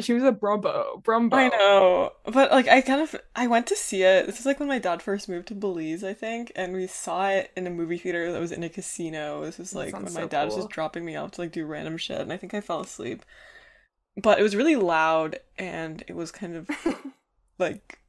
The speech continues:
Speaker 2: Egyptian <laughs> themed. I think one thing that I do like about it, um, it seems very classical to me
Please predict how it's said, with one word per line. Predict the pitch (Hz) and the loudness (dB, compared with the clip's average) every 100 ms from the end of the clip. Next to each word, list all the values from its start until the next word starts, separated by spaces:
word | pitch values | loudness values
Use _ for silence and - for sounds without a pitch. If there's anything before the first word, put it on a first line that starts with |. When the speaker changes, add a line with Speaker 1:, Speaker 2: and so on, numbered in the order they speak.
| _ - | _ -10
Speaker 2:
Egyptian | 190 - - 208 | -8 -8 -6 -6
<laughs> | |
themed. | - 294 - - 247 - 254 - _ - - - - - | 4 4 4 -2 -2 -4 -10 -14 _ -14 -12 -12 -12 6
I | 240 | 8
think | 311 339 - | 8 4 0
one | 208 202 208 | 2 2 2
thing | 240 | 0
that | 208 | 0
I | |
do | 190 170 | 0 0
like | 180 | 0
about | 226 226 | 0 0
it, | 240 - - | -2 -4 -2
um, | 170 160 160 _ _ _ _ _ _ | -2 -4 -10 _ _ _ _ _ _
it | 220 - _ | -6 -6 _
seems | - 208 190 | -8 -4 0
very | 208 196 | 2 0
classical | - 160 180 - 202 | 0 0 0 -2 -4
to | 240 | -4
me | 240 247 262 262 254 | -4 -2 -2 -4 -8